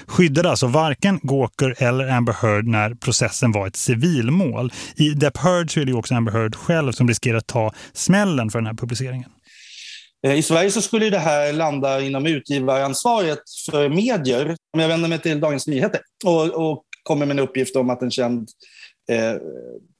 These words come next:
Speaker 2: person har utsatt mig för övergrepp, eh, då kommer ju hela ansvaret i det fallet att landa på Wolodarski, oavsett om det är straffrättsligt eller civilrättsligt ansvar, för det är Peter Wolodarski som är ansvarig utgivare för Dagens Nyheter.
Speaker 1: I Sverige är också förtalsregeln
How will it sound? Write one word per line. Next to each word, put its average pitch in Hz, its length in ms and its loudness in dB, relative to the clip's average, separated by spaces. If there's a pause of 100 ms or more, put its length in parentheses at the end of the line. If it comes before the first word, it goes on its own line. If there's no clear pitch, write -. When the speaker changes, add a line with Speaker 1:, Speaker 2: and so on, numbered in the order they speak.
(220)
Speaker 2:
person 127 340 0
har 127 100 2
utsatt 123 280 -2
mig 123 140 0
för 117 420 -2
övergrepp, 117 300 0 (580)
eh, 135 140 4
då 147 100 0
kommer 208 200 2
ju 185 40 2
hela 190 360 0
ansvaret 135 580 0
i - 20 -4
det 135 200 -2
fallet 123 280 -2
att 120 120 -6
landa 123 240 2
på 139 120 -4
Wolodarski, 143 880 0
oavsett 143 460 -2
om 151 140 0
det 143 80 0
är 139 80 0
straffrättsligt 190 640 0
eller 170 120 2
civilrättsligt 139 580 -2
ansvar, 131 420 -2
för 147 140 -2
det 143 60 0
är 139 40 0
Peter 139 240 -2
Wolodarski 135 520 -4
som 139 160 -2
är 139 40 2
ansvarig 147 320 2
utgivare 247 360 0
för 196 100 0
Dagens 151 260 0
Nyheter. 127 260 -6 (160)
Speaker 1:
I 127 60 2
Sverige 160 320 2
är 104 40 2
också 98 240 -2
förtalsregeln 143 840 2